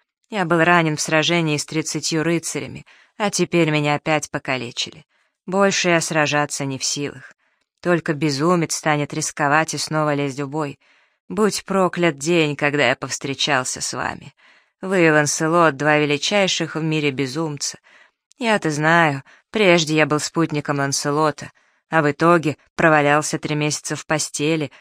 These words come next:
страдая от мучительной боли. Упаси меня Бог от вас обоих, в особенности же от вас, сэр Трестрам». «Хорошо», — сказал Трестрам, — «я сам справлюсь с обоими».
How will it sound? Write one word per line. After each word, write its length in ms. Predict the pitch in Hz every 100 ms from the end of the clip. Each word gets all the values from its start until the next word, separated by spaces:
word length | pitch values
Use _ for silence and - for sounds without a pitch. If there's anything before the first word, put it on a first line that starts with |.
| -
страдая 500 | - 165 151 147 139
от 100 | 151
мучительной 640 | 156 - 147 - 143 143
боли. 400 | 135 135 - 160 _ _ _ _ -
Упаси 520 | 240 196 196 - 202
меня 240 | 180 175 156
Бог 280 | 180 170
от 140 | 165 156
вас 260 | 160 -
обоих, 600 | 165 151 170 156 139 - - - _
в 80 | 175
особенности 720 | 160 - 143 156 165 156 -
же 120 | 139 139
от 160 | 127
вас, 320 | 131 156 156
сэр 240 | - 147 131
Трестрам». 600 | - 139 - - - - _ _ _ _ _ _ _ _ _ _ _ _
«Хорошо», — 440 | 180 170 180 233
сказал 400 | - 143 131 135
Трестрам, — 600 | 135 135 - 135 131 143 _ _ -
«я 200 | 147 143
сам 280 | - 160 165
справлюсь 540 | - - 151 147 147
с 100 | -
обоими». 540 | 147 156 156 139 -